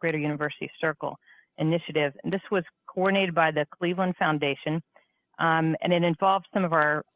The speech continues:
partner, um, neighboring organizations such as the Cleveland Museum of Art and Case Western Reserve University, as well as the Cleveland Clinic. Um, we basically were partnering with them, um, and convening as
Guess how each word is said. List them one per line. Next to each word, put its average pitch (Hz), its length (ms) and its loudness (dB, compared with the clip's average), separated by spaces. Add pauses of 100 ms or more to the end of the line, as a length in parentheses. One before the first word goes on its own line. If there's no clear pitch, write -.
(300)
partner, 165 560 2 (120)
um, 151 320 0
neighboring 160 380 0
organizations 147 920 -2
such 143 180 -6
as 143 160 -4
the 147 80 -4
Cleveland 151 640 -2
Museum 139 400 -4
of 135 140 -4
Art 160 400 2
and 143 140 -4
Case 151 280 -4
Western 143 420 -4
Reserve 139 360 -6
University, 147 640 -4
as 147 140 -6
well 151 100 -2
as 143 100 -6
the 147 80 -10
Cleveland 147 420 -4
Clinic. 165 320 -2 (880)
Um, 160 380 0 (580)
we 180 500 -2 (340)
basically 220 340 0
were 160 120 2
partnering 220 500 2
with 160 160 0
them, 160 380 2 (100)
um, 156 340 0
and 156 320 0
convening 170 720 0 (340)
as 156 120 0